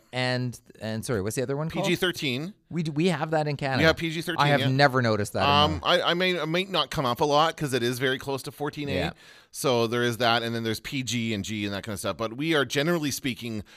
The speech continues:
Speaker 2: a lot more lenient. I was actually
Speaker 1: Oh,
Speaker 2: looking this
Speaker 1: yeah.
Speaker 2: up the other day, uh, because my daughter really wants to see It, the first It,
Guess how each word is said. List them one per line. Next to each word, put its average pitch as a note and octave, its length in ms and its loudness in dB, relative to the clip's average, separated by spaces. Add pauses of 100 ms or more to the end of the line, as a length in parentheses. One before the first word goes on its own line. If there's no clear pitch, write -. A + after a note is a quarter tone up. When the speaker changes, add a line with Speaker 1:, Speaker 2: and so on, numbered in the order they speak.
(140)
Speaker 2:
a A2+ 60 -10
lot C3 180 2
more B2+ 140 0
lenient. B2 420 -2
I C3 140 2
was D#3 140 0
actually D3 240 0
Speaker 1:
Oh, A2 140 0
Speaker 2:
looking G#2 80 6
this F2 100 2
Speaker 1:
yeah. G#2+ 160 4
Speaker 2:
up F#2+ 80 0
the B2+ 40 0
other B2 120 -2
day, A2+ 480 -2 (420)
uh, G#2+ 520 2
because A2+ 380 -2
my A#2 120 0
daughter B2 260 2
really C3 200 0
wants A#2+ 180 -2
to A#2+ 60 -8
see A2+ 160 -6
It, - 500 -6 (280)
the G#2+ 60 -18
first - 400 -10
It, E3+ 160 -4